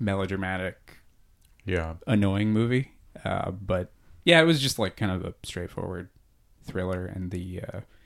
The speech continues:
Speaker 1: the guy that plays the translator, I don't know if you've seen the trailer or know what it's about, but he was really good. Dar Salim is his name.
Speaker 2: Okay.
Speaker 1: Uh,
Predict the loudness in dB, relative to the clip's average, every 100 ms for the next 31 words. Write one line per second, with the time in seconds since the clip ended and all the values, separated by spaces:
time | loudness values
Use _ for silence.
0 | -20 -20 -20 -20 -20 -20 -20 -20 -8 0
1 | 8 10 12 8 2 2 2 0 -6 -10
2 | -6 -2 0 2 2 2 0 -2 _ _
3 | _ -4 -2 -2 -4 -6 -4 -4 -4 -6
4 | -4 -4 -6 -8 -8 0 2 4 0 -4
5 | -4 -2 -4 -4 -6 -6 0 8 10 8
6 | 4 -2 -4 -4 -10 -14 -14 -18 _ _
7 | -20 -20 _ -20 -2 4 6 4 2 -2
8 | 0 -2 -4 -8 -4 -2 -2 -4 -4 -4
9 | -8 _ -20 -20 -20 -20 -20 -20 -20 -20
10 | -20 -12 -12 -12 -18 -20 -20 -20 -20 _
11 | -4 2 4 4 2 0